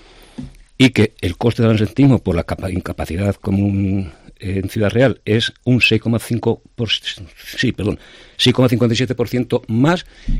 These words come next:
que a nivel nacional. Estos no son datos, insisto, que se haya inventado la patronal, son datos cotejados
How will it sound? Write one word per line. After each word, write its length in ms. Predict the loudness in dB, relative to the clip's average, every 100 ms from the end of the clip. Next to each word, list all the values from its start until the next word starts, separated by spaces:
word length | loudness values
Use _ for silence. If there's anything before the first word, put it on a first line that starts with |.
| -2
que 100 | -2
a 60 |
nivel 280 | 0 0 0 0
nacional. 520 | -6 -6 -10 -12 -16 -20 _ _ -20 _ _ _ _
Estos 320 | -4 -2 2 4
no 120 | 4
son 140 | 4
datos, 260 | 4 2 2
insisto, 380 | 2 0 -2 -4
que 80 |
se 80 | -2
haya 100 | 0
inventado 380 | 0 0 2 2
la 100 | 2
patronal, 440 | 0 -2 -4 -4 -6
son 260 | -8 -4
datos 340 | -4 -2 -4 -6
cotejados 760 | -8 -8 -6 0 0 0 -6